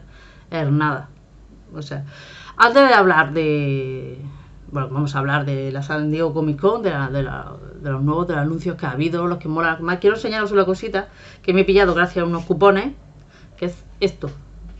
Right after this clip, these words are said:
Y diréis, "¿Qué mierda es esto?". Pues esto es, eh, es Alexa.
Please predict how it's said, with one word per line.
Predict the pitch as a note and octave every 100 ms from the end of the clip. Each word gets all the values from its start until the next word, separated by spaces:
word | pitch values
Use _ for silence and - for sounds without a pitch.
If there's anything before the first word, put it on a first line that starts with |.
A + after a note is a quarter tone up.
| - - - -
Y | -
diréis, | F#3 F3+ D3+ C#3 - - - - -
"¿Qué | - C4+
mierda | C4 C4+ C4 A#3+ A3 F#3 F3+ D#3+ D3
es | -
esto?". | - - -
Pues | E3 F3
esto | -
es, | G3 A3+ - -
eh, | D#3+ C#3+ C#3+ C3+ C3 - -
es | - D3
Alexa. | E3 E3+ G3 - B3 -